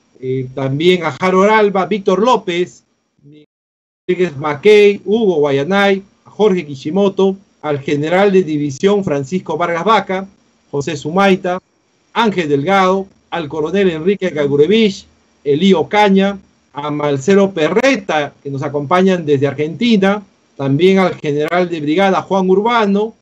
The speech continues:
a Elizabeth Dubois, y también al soberano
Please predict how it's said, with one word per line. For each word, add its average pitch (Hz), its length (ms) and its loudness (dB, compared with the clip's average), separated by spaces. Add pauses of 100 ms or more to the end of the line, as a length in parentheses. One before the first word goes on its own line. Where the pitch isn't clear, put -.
(280)
a 143 100 -6
Elizabeth 160 460 -2
Dubois, 202 520 2 (680)
y 156 120 -12
también 190 520 0
al 147 180 -6
soberano 196 760 -2